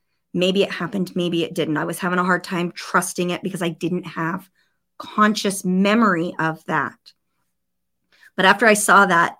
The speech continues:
in my dad's journal, um, which I'm not a snooper, but I was that day, um, it was that reinforcement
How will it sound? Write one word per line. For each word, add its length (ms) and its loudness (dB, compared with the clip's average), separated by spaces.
in 140 0
my 140 2
dad's 320 0
journal, 580 0
um, 420 0
which 140 -4
I'm 160 4
not 140 4
a 60 0
snooper, 400 -2
but 120 -10
I 60 -10
was 220 -10
that 200 -8
day, 240 -6
um, 460 2
it 160 4
was 240 2
that 400 4
reinforcement 1600 -2